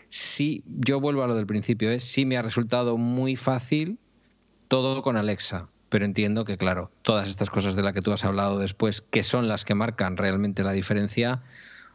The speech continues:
pues hoy por hoy yo no creo que se puedan hacer. Bueno, no, no se pueden hacer. Y claro, pues al final tener este tipo de reglas supone un pequeñito esfuerzo, su-, supongo también, de pensar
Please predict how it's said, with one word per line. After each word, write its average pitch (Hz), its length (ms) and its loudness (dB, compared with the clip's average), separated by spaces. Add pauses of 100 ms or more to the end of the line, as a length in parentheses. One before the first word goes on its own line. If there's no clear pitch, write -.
(120)
pues - 340 0
hoy 113 240 0
por 101 220 0
hoy 107 260 0 (100)
yo 104 480 0
no 101 420 0
creo 107 260 2
que 92 100 -2
se 98 120 0
puedan 101 220 0
hacer. 120 260 0
Bueno, 95 320 -2
no, 98 220 2 (200)
no 117 220 0
se 98 160 0
pueden 95 260 0
hacer. 151 360 -2 (920)
Y 104 440 2
claro, 98 380 -2 (140)
pues - 180 -4
al 98 100 0
final 101 440 0
tener 104 280 0
este 101 220 -2
tipo 101 200 0
de 101 80 0
reglas 120 720 -2 (960)
supone 127 320 0
un 143 60 -2
pequeñito 139 380 2
esfuerzo, 139 420 -2
su-, 127 340 -2
supongo 127 560 0
también, 113 360 0
de 98 100 -2
pensar 139 480 0